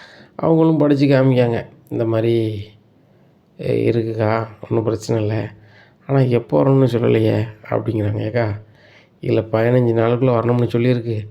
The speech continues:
பதினஞ்சு நாளுக்குள்ள போக்கா" அப்படிங்கிற. "அப்புறம் என்ன, இன்னைக்கே போட்டா?" அப்படிங்கும்போது இவங்க சொல்லுதாங்க பாக்கியம், "இப்போ போகாத மயிலு,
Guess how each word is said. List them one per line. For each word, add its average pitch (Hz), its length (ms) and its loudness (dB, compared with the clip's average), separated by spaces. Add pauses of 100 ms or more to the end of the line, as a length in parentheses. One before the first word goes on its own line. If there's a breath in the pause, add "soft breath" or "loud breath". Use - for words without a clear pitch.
(560 soft breath)
பதினஞ்சு 123 340 2
நாளுக்குள்ள 120 480 0
போக்கா" 113 320 0 (280)
அப்படிங்கிற. 113 340 -4
"அப்புறம் 120 220 -2
என்ன, 120 120 0
இன்னைக்கே 127 320 0
போட்டா?" 120 320 0
அப்படிங்கும்போது 107 640 -4 (1200 soft breath)
இவங்க 131 300 2
சொல்லுதாங்க 117 500 2
பாக்கியம், 110 380 0
"இப்போ 110 200 -6
போகாத 117 380 2
மயிலு, 107 340 -2